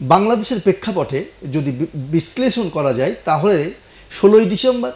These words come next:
ছাব্বিশে মার্চ যে গুরুত্বপূর্ণ অবস্থান, সে অবস্থান চেয়েও গুরুত্বপূর্ণ অবস্থান হচ্ছে সতেরোই এপ্রিল। সতেরোই এপ্রিল কেমন?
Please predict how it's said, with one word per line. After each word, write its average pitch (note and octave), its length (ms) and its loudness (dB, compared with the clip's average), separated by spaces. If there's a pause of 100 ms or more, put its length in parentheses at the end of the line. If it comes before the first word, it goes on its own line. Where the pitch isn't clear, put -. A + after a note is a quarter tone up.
ছাব্বিশে D3+ 500 -2
মার্চ D#3 280 -6
যে C3+ 240 -4
গুরুত্বপূর্ণ C3+ 760 -4
অবস্থান, C3+ 640 -6 (320)
সে - 180 -2
অবস্থান B3 600 2 (100)
চেয়েও C4 340 4 (280)
গুরুত্বপূর্ণ C4 540 4
অবস্থান A3 400 4
হচ্ছে F#3+ 240 0
সতেরোই A3+ 460 2
এপ্রিল। G3 340 4 (640)
সতেরোই C4 380 4
এপ্রিল B3 220 2
কেমন? B3+ 380 4